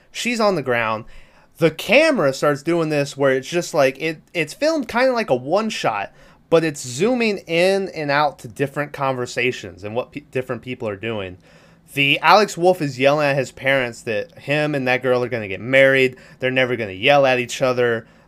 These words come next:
They're gonna stay married. They're not gonna get divorced, you know, all this stuff.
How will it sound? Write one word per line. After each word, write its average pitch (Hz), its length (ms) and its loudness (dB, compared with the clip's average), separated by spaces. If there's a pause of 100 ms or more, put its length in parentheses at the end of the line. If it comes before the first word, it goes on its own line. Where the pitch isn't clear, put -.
They're 139 160 0
gonna 113 180 -2
stay 156 400 0
married. 135 380 4
They're 135 80 -2
not 127 180 0
gonna 120 140 -6
get 110 140 -8
divorced, 127 680 -2
you 123 100 -4
know, 107 180 0
all 117 240 2
this 120 180 -4
stuff. 113 400 -2